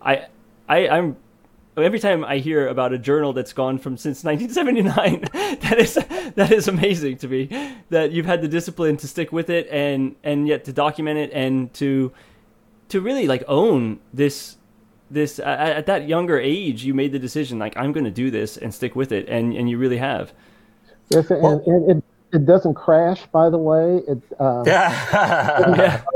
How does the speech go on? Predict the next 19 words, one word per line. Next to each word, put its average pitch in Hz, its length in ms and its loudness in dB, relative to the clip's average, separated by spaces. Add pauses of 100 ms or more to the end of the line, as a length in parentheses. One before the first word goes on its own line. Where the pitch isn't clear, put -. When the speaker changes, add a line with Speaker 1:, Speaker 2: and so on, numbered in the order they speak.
(140)
Speaker 3:
Right. 135 380 4 (680)
<laughs> - 0 - (960)
Do, 185 140 0
uh, 185 80 0
c-, 254 400 -4
can 240 140 0
I - 60 -6
ask 254 200 2
you - 60 2
a, 190 220 0
a - 20 -6
question 185 400 0
about 170 300 2
the, 143 280 2
the, 123 460 -2
the, 127 260 -8
uh, 117 340 -4 (120)
the 127 160 -6
journal 110 680 0